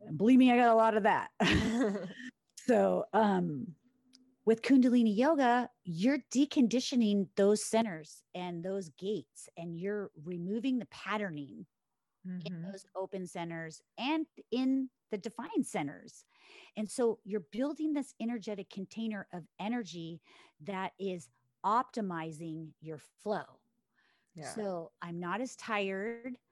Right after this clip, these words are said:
Speaker 1: and I have such a massive amount of awareness that I feel sorry for the person that tries to bullshit me. Sorry.
Speaker 2: <laughs> Right.
Speaker 1: I know how to put it. Um, but I see things coming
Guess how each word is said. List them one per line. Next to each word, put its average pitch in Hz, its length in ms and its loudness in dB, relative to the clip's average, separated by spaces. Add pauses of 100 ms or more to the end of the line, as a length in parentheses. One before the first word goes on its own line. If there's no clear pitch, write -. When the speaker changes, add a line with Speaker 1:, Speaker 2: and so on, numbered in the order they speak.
(400)
Speaker 1:
and 180 240 -10
I 180 60 -10
have 185 300 -4 (200)
such - 380 -6
a 277 80 -2
massive 196 380 -4
amount 170 280 -6
of 165 60 -8
awareness 165 800 -6 (220)
that 165 340 -6 (840)
I 190 100 -8
feel 220 160 -8
sorry 220 200 -4
for 220 100 -6
the 196 60 -4
person 196 300 -6
that 165 80 -6
tries 175 220 -10
to 165 40 -12
bullshit 165 420 -10
me. 170 220 -12 (440)
Sorry. 175 360 -4
Speaker 2:
<laughs> - 0 -
Right. 208 500 0
Speaker 1:
I - 240 -20
know 185 140 -6
how 190 120 -2
to 165 80 -6
put 185 220 -4
it. 156 240 -12 (640)
Um, 170 480 -4 (920)
but 202 240 -2 (160)
I 202 160 -4
see 262 340 -2
things 262 340 0
coming 202 440 -2